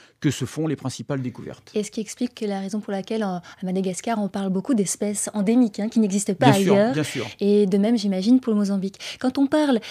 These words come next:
Speaker 2: euh, de nouvelles espèces, j'ima-, j'imagine que pour le Mozambique, puisque on parle des, des forêts qui se trouvent le long du littoral du Mozambique, on va pas à la recherche de nouveaux mammifères, mais plutôt à la recherche de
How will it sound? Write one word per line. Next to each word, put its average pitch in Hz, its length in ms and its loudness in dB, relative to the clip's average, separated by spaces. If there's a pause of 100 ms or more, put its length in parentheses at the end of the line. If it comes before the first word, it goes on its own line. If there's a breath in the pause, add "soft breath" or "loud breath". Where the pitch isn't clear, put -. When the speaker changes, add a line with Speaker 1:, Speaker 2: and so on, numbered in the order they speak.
(180 loud breath)
Speaker 2:
euh, 202 200 0
de 190 140 4
nouvelles 233 360 6
espèces, 208 600 -2
j'ima-, 190 320 -4
j'imagine 196 500 0
que 196 160 -4
pour - 260 -12
le 185 100 -2
Mozambique, 196 480 -2
puisque 185 320 -6 (280 loud breath)
on 185 100 -6
parle 190 500 -2
des, 165 140 -4
des 190 120 -6
forêts 226 320 -2
qui - 80 -12
se 208 60 -2
trouvent 190 200 -6
le 190 60 0
long 185 60 0
du 175 100 -2
littoral 190 440 -2
du 180 80 -2
Mozambique, 180 440 -6 (340 loud breath)
on 170 320 -6
va 170 100 -8
pas 202 140 -6
à 185 100 -4
la 165 100 -6
recherche 185 520 -4
de 185 80 0
nouveaux 202 220 4
mammifères, 185 440 -2
mais 196 80 -2
plutôt 220 300 -4
à 202 40 0
la 170 100 0
recherche 180 460 -4
de 175 140 -4